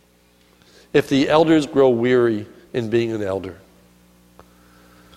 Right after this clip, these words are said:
If they get frustrated and say, "These people are so hard, so difficult,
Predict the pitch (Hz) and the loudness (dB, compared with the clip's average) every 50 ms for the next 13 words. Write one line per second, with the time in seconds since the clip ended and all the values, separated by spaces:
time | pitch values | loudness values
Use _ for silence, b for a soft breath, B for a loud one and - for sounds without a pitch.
0 | b b b b b b _ - 156 - 196 190 208 196 202 202 202 - - - | b b b b b b _ 0 2 4 4 4 6 6 4 4 2 0 -2 2
1 | - 165 165 160 - - 170 170 160 151 143 123 135 127 - - 170 165 147 180 | 2 4 4 2 0 2 2 2 4 2 0 -2 -4 -4 0 0 2 2 4 2
2 | 226 226 - - - 196 185 185 190 156 135 123 - 135 135 113 - 185 202 208 | 2 0 0 0 0 0 2 4 4 4 4 2 2 -2 -2 -2 0 2 4 4
3 | 208 208 165 - - 135 113 - 170 185 180 196 180 - 196 180 180 180 - - | 4 4 2 0 -2 -2 0 0 0 0 0 0 0 2 2 2 2 0 -4 -10
4 | B | B